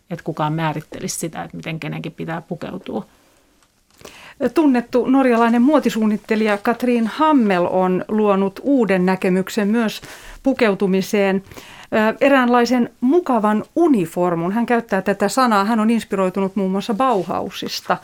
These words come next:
Speaker 2: Bauhausin funktionaalisista muodoista ja, ja värimaailmasta. Ö, hänellä on väliä housuja ja viittamaisia yläosia ja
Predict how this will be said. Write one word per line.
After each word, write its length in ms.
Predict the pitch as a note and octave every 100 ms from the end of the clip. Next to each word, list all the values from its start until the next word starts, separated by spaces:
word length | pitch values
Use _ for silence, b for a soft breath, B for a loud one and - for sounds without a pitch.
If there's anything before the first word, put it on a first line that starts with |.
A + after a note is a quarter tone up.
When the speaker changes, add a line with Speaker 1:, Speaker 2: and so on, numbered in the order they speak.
| B B B F#3+
Speaker 2:
Bauhausin 600 | G3 F#3 G3 F3 G3 F3 F#3+ -
funktionaalisista 1040 | G3+ G#3 G3 G3+ F#3+ F3+ F#3 F3+ - - F3 - B B B
muodoista 680 | A#3+ A#3+ G3 F3 F3 - F3+
ja, 220 | F3 E3+
ja 240 | - F#3+ F3 G3
värimaailmasta. 760 | A#3 A3 G3 F3+ F#3+ F#3+ G#3+
Ö, 800 | G3 - - - - A3+ A3 A3+ - - B3
hänellä 300 | C#4 B3+ A#3+
on 80 | A#3
väliä 400 | D4 C#4 A#3+ A3+
housuja 640 | B3+ A#3+ - A3+ G#3+ G#3
ja 260 | G#3 G3+ G#3
viittamaisia 840 | C4+ B3+ - G#3+ G3+ G3 - G#3 G3
yläosia 840 | C#4 C#4 G#3+ G3+ A3+ G#3+ G#3+ F#3+
ja 200 | F#3+ G3